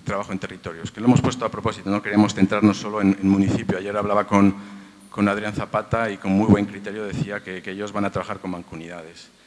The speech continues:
porque la mancomunidad ya tiene un problema compartido de, de visión territorial, de, de una microcuenca y sobre todo junta municipios que incluso pueden ser de diferente alcaldía y, y, puede que trabajen mucho mejor. Me parece muy interesante la,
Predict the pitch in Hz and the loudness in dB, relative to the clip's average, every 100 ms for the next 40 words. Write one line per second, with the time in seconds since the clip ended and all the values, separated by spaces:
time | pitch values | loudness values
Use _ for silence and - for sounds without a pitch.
0 | _ - 98 98 98 98 98 98 107 104 | _ -16 -8 -4 -4 -2 -2 -2 -6 -10
1 | 98 101 98 98 - - 101 98 110 104 | -4 4 4 4 -6 -6 -4 0 2 2
2 | 101 95 92 - 110 98 92 90 87 87 | 0 0 -2 -4 -6 -4 -6 -6 -8 -10
3 | 87 87 90 90 101 98 95 95 92 107 | -8 -8 -8 -8 -4 -2 -4 -8 -8 -4
4 | 117 117 107 92 90 95 95 95 95 92 | 0 0 -2 -4 2 4 4 2 0 -4
5 | 110 113 107 92 87 101 107 107 - - | -2 -2 -4 -10 -8 -6 -6 -8 -18 -20
6 | - - 113 110 110 107 104 107 110 120 | -12 -2 2 6 6 8 6 4 -2 -4
7 | - 95 95 110 107 117 104 92 92 98 | -4 -6 -6 -6 -8 0 0 0 -4 -4
8 | 104 107 - - - 95 95 92 98 98 | -6 -6 -14 -16 -10 -6 -4 -2 0 0
9 | 98 95 90 90 90 87 92 82 80 - | -2 -4 -6 -8 -8 -10 -10 -10 -12 -16
10 | 87 87 90 87 85 - 95 - 104 98 | -18 -18 -18 -18 -18 -18 -10 -6 -6 -6
11 | 90 90 92 87 92 95 80 95 80 78 | -6 -4 -2 -2 -2 -4 -6 -6 -8 -6
12 | 98 101 98 95 90 95 98 95 90 | -4 0 0 -2 -4 -2 0 0 0